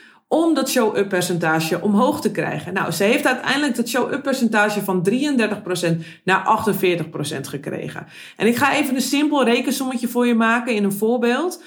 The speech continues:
Want of het, je het nu wilt of niet, webinars zijn toch echt een num-, numbers game. En het is belangrijk dat je dan snapt van, hey, wat doet zoiets nu? Dus in dit geval, hè, stel, eh,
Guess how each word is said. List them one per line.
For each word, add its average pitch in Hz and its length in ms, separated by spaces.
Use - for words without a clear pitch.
Want 240 460
of 233 180
het, 233 280
je 196 160
het 202 180
nu 202 180
wilt 254 280
of 190 120
niet, 226 340
webinars 262 540
zijn 220 180
toch - 280
echt - 420
een 196 180
num-, 151 280
numbers 160 440
game. 208 400
En 226 440
het 202 140
is 190 80
belangrijk 247 440
dat 226 120
je 185 100
dan 170 180
snapt 214 760
van, 190 280
hey, 208 300
wat 196 260
doet 294 220
zoiets - 460
nu? 151 240
Dus 277 240
in 262 180
dit 320 180
geval, 151 460
hè, 220 120
stel, - 540
eh, 202 280